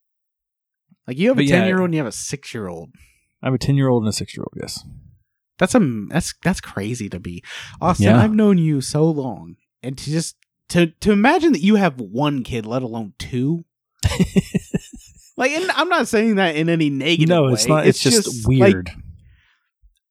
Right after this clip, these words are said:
Speaker 1: I've just known you long enough to know, what are you <laughs> doing with two kids? <laughs>
Speaker 2: Yeah, you knew me before I had kids. You knew me before I was married, before I was
Speaker 1: Yeah.
Speaker 2: even dating Carla.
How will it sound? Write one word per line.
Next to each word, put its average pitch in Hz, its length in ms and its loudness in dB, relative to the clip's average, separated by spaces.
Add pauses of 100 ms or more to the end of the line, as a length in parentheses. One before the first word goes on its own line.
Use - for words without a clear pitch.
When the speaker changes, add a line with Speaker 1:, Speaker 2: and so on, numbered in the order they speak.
(540)
Speaker 1:
I've 170 140 -2
just 190 220 -2
known 196 260 2
you 180 220 0
long 175 280 0
enough 170 280 2
to 165 180 0
know, 127 600 0 (1200)
what 180 440 -2 (120)
are 156 120 2
you 180 300 0
<laughs> - 0 -
doing 240 160 -2 (420)
with - 240 0
two 403 220 0 (120)
kids? 466 180 -6 (840)
<laughs> - 140 -2 (200)
Speaker 2:
Yeah, 107 180 -2
you 143 220 0
knew 170 220 2
me 156 160 2
before 107 400 0
I 95 60 -6
had 90 260 -6
kids. 160 680 -2
You 123 140 -6
knew 123 140 2
me 104 100 2
before 101 380 0
I 85 60 0
was 64 180 -8
married, 151 640 -12 (160)
before 110 300 0
I - 20 6
was 311 160 2
Speaker 1:
Yeah. 370 240 2
Speaker 2:
even 180 140 -2
dating 120 400 0
Carla. 82 500 -8